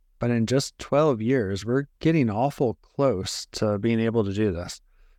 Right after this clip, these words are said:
The only real thing stopping something like this is reach and desire direction. It's very hard for me to imagine the software just doing this without a human to guide it through certain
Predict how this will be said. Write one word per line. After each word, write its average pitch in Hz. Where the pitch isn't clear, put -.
The 147
only 190
real 143
thing 123
stopping 139
something 107
like 101
this 104
is 101
reach 117
and 110
desire 110
direction. 104
It's 120
very 175
hard 117
for 117
me 110
to 117
imagine 110
the 107
software 117
just 101
doing 110
this 123
without 110
a 107
human 113
to 107
guide 101
it 104
through 104
certain 98